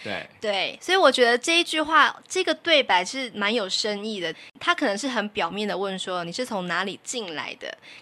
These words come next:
Speaker 2: 可是呢，
Speaker 1: 嗯。
Speaker 2: 阿公他可能一时也没听清楚，就说，“啊，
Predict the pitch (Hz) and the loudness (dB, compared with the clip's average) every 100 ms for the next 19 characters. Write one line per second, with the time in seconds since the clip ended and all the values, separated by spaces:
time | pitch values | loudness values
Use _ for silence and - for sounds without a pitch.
0 | - 214 220 320 240 220 254 254 269 226 | -8 -4 0 2 4 4 4 2 2 0
1 | 202 262 - 190 170 165 - 196 196 185 | -4 -4 -2 -2 -4 -4 -4 -8 -6 -6
2 | 180 147 190 208 - 240 | -6 -6 -6 -4 -2 -2